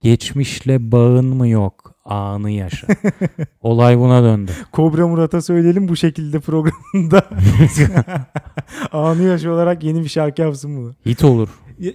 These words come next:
Speaker 2: şimdi anı yaşama deyince benim aklıma hep şöyle bir şey geliyor. Ee, genelde insanlara bu tavsiyeyi verenler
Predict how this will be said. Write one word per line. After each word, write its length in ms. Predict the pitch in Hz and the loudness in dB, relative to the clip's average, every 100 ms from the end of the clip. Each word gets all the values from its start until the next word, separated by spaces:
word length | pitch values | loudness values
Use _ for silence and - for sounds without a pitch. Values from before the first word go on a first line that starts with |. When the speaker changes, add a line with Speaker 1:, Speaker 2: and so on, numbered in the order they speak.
| - | -10
Speaker 2:
şimdi 460 | - 208 240 233 _ _ _ _ _ _ 180 - _ _ - | -6 -4 -4 -6 _ _ _ _ _ _ -20 -20 _ _ -4
anı 260 | 170 202 | -2 0
yaşama 380 | 240 196 220 247 | 0 0 -2 -2
deyince 260 | 240 240 180 | -4 -4 -2
benim 200 | 202 208 | -2 -2
aklıma 280 | 185 202 | -4 -4
hep 100 | 202 | -4
şöyle 340 | - 180 175 165 - | -2 -2 -2 -6 -12
bir 140 | 156 | -10
şey 180 | 131 165 | -4 -4
geliyor. 440 | 127 120 113 104 95 _ _ _ _ - | -4 -8 -8 -10 -12 _ _ _ _ -6
Ee, 280 | 135 139 147 _ - _ _ _ 143 | -2 -2 -6 _ -20 _ _ _ -14
genelde 760 | 131 196 269 247 151 175 254 254 _ _ _ _ _ - | -4 -2 0 -2 -2 -4 -4 -10 _ _ _ _ _ -10
insanlara 600 | 165 170 196 190 208 196 | -8 -6 -6 -4 0 0
bu 80 | 208 | 2
tavsiyeyi 580 | 180 175 147 190 196 | 2 0 -2 -2 0
verenler 600 | 180 147 135 127 185 - | 2 0 -2 -4 -6 -8